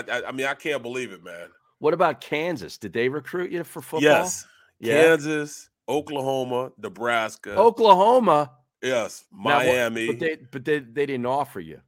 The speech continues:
Speaker 2: Oklahoma.
Speaker 1: Yes.
Speaker 2: They did?
Speaker 1: Yes, yes,
Speaker 2: Why the hell didn't
Speaker 1: yes.
Speaker 2: you go there?
Speaker 1: 'Cause I wanted to play basketball, man.
Speaker 2: Oh, you
Speaker 1: <laughs> Yes.
Speaker 2: Oh, I hate to do it. <laughs> Holy shit.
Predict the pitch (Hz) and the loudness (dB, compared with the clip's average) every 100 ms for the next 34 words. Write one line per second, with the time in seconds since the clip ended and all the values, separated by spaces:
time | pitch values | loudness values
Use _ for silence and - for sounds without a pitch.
0 | _ - 87 87 85 78 65 _ 139 165 | _ -14 -12 -12 -12 -12 -16 _ -2 -2
1 | 110 - - _ 139 139 180 247 113 87 | -2 -10 -20 _ -4 0 2 2 0 -6
2 | _ _ 117 117 90 - 359 381 392 370 | _ _ -6 -6 -6 -14 -4 -2 -2 -4
3 | 370 370 381 381 392 392 415 415 349 107 | -2 0 0 -2 -2 -2 -2 -4 -4 -4
4 | - 110 107 107 113 117 113 123 113 107 | -6 -8 -6 -4 -6 -6 -8 -8 -8 -6
5 | 110 117 123 - 82 78 76 - - 147 | -4 -4 -6 -12 -16 -16 -16 -16 -12 -4
6 | 143 127 107 101 107 _ _ _ _ _ | 0 0 -2 -10 -14 _ _ _ _ _
7 | - 151 - 160 185 170 135 131 - - | -10 -10 -8 -2 4 4 4 -2 -16 -6
8 | 269 - 381 - 415 - - - - - | -6 -6 -10 -6 -8 -6 -10 -10 -16 -8
9 | 190 156 139 123 - - - 101 95 - | -6 -6 -8 -10 -16 -18 -16 -12 -12 -10
10 | - - - - - - - - - - | -10 -10 -6 -6 -6 -10 -8 -8 -8 -14
11 | - - - - 104 85 85 - - - | -8 0 2 2 -2 -4 -10 -14 -16 -10
12 | 110 90 - | -6 -6 -10